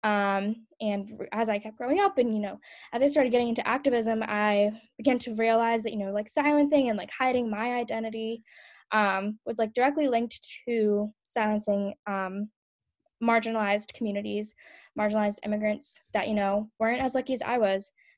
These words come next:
in, you know, having opportunity and assimilating and being accepted into this, um, into this country. So that was definitely something that I began to realize. And, you know, I was like, "I cannot,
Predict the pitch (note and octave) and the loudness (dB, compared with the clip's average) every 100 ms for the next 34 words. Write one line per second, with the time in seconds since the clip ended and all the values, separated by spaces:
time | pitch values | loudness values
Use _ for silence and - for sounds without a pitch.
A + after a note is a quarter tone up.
0 | - A3 G#3+ G#3 G3+ G3 G#3 G#3+ G#3+ G#3 | -4 0 0 0 -2 -2 -2 -2 -4 -6
1 | A3+ G#3+ G#3+ G#3 A#3 - G3+ G3 G3+ G#3 | -8 -4 -4 -2 -4 -4 -6 -8 -6 -4
2 | G#3 A3 A#3 B3+ C4 - G3 F#3+ G3 - | -4 -2 -2 -4 -4 -4 -4 -4 -8 -18
3 | _ _ - G#3 G#3 - - - C4+ E4 | _ _ -2 0 -2 -6 -10 0 2 2
4 | - _ _ _ _ _ - _ B3 B3 | -4 _ _ _ _ _ -20 _ -2 0
5 | B3+ A#3+ - - - A#3 G#3+ G3+ G3+ G#3+ | 0 0 -4 -18 -2 2 4 2 0 -6
6 | - A3 A3+ A3 A3+ G3 C#4 D#4 E4+ _ | -12 -6 -6 -6 -8 -6 -2 -2 -4 _
7 | _ _ _ _ _ _ _ - A#3 A3 | _ _ _ _ _ _ _ 4 8 10
8 | G#3+ G#3 A3 - A#3+ A#3+ C4+ D4 C#4 B3 | 10 8 4 -4 -4 2 6 6 6 2
9 | A#3+ A3 G3+ G#3+ A3 A3 G#3+ A3+ A#3 D#4+ | 2 0 2 4 4 2 -4 0 4 6
10 | C4+ G3 - - - A3 G#3+ G#3 G#3 G3+ | 4 2 -4 -10 -6 -2 0 -2 -2 -2
11 | G3+ G#3 G#3 G#3 A3 G#3 | -2 -4 -6 -6 -4 -6